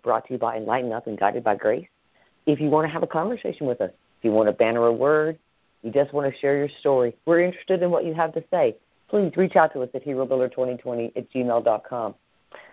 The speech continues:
Let's end this tradition we do. Let's let everybody take the stage. I'm gonna affirm that willpower is a byproduct of your attitude. So this week, check your attitude and find out where your willpower lies within that. Cassie,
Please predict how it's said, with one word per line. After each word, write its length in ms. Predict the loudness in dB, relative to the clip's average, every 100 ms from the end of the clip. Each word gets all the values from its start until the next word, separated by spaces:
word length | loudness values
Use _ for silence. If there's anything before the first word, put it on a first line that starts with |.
| _ 2
Let's 260 | 4 4
end 160 | 2 -2
this 100 | -4
tradition 420 | -4 -2 -4 -2 -6
we 60 |
do. 200 | -2 0
Let's 180 | 0 -2
let 180 | -2 -2 -2
everybody 380 | -2 0 -2 -2
take 160 | -6 -6
the 100 | -8 -4
stage. 420 | 0 0 -2 -8 _ _ _
I'm 260 | 0 2 2
gonna 260 | 2 0 -2 -6
affirm 280 | -4 -2
that 120 | -2 2
willpower 520 | 2 0 -2 -6 -4
is 80 | -6
a 40 | -6 -4
byproduct 440 | -2 -4 -4 -4
of 100 | -4
your 100 | -2
attitude. 460 | 0 0 -4 -8 -8 -2
So 120 | 0
this 160 | 0 -2
week, 200 | -2 -6 _ _ _ -8
check 200 | -6 0
your 100 | 0
attitude 440 | 2 2 0 0
and 120 | -6 0
find 220 | 0 2
out 80 | 2
where 120 | 2
your 80 | 4
willpower 460 | 4 2 2 0 0
lies 240 | 0 0
within 300 | -2 -4 -4
that. 240 | -4 -8 -12 _ _ _ 0
Cassie, 380 | 2 2 -2